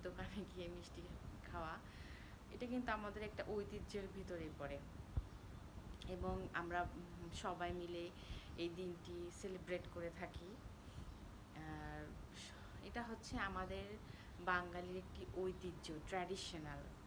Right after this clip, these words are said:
বাংলাদেশি ট্র্যাডিশনাল কালচার, পহেলা বৈশাখ। যারা আমার ফরেন, আহ, বন্ধুরা আছেন, আহ, তাদেরকেও আমি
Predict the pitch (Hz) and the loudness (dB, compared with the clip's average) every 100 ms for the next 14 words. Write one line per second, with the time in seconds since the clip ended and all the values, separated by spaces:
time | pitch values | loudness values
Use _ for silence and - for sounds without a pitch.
0 | - - - - - - - - 180 175 | -6 -6 -6 -6 -4 -4 -4 2 4 4
1 | 180 180 202 202 - 214 226 226 - - | 4 2 2 0 -2 -2 -4 -8 -6 -4
2 | - - 175 175 - 202 202 190 185 160 | -2 6 6 6 2 0 0 2 4 4
3 | 165 180 175 277 - - - - - - | 4 0 0 0 -4 -8 -6 -6 -6 -6
4 | - - 185 190 160 147 151 - 143 - | -2 2 4 4 2 2 -2 -4 -6 -6
5 | - - - - - - - - - - | -6 -6 -6 -6 -6 -6 -6 -2 -4 -4
6 | - - - - - - - - - 170 | -8 -4 -2 -2 -4 -8 -8 -6 -4 2
7 | 180 170 165 165 175 180 180 175 175 185 | 4 6 6 6 4 0 2 2 4 4
8 | 165 165 165 165 - 165 165 156 147 139 | 4 4 2 -2 -2 0 0 2 0 2
9 | 165 170 175 170 147 - - 170 277 - | 2 4 2 2 0 -2 -2 -2 -2 -2
10 | - - - - - - - - 151 151 | -4 -4 -4 -4 -6 -6 -4 -2 0 0
11 | 151 175 165 180 180 175 185 - - 202 | 2 2 4 6 6 4 0 -4 -2 4
12 | 208 190 | 4 4